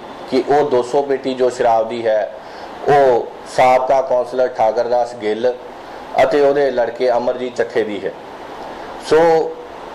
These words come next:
ਮੈਂ ਤਾਂ ਇਹ ਗੱਲ ਕਾਫੀ ਸਮਾਂ ਪਹਿਲਾਂ ਤੋਂ ਅਖਬਾਰਾਂ ਰਾਹੀਂ ਔਰ face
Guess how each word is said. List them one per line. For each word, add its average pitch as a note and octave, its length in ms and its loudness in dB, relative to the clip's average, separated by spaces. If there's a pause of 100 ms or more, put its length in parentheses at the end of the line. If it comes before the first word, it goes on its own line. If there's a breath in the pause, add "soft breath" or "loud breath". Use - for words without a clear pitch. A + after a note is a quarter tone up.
(340)
ਮੈਂ D#3+ 340 4
ਤਾਂ E3+ 300 2
ਇਹ E3+ 140 -2
ਗੱਲ C#3 360 0 (1200)
ਕਾਫੀ C#3+ 300 4
ਸਮਾਂ D3+ 320 2
ਪਹਿਲਾਂ D3 340 0
ਤੋਂ D3 320 -2 (840)
ਅਖਬਾਰਾਂ C#3+ 540 4
ਰਾਹੀਂ D3+ 420 -2 (1160)
ਔਰ C#3+ 440 6 (580)
face D#3 180 4